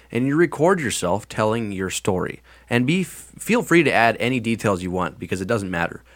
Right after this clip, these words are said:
People just like to hear a good story. They don't wanna hear the truth. <laughs>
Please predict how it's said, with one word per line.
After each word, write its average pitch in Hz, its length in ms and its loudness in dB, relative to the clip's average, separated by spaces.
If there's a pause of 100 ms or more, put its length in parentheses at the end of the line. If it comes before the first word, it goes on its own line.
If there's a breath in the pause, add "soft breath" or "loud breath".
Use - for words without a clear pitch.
(160 soft breath)
People 123 220 0
just 131 180 0
like 117 140 4
to 107 60 -4
hear 107 120 2
a 98 40 -2
good 92 160 -2
story. 90 260 0
They 90 100 -2
don't 95 140 -2
wanna 90 140 -2
hear 85 120 -4
the - 100 -10
truth. - 420 -10 (400 loud breath)
<laughs> 180 100 -6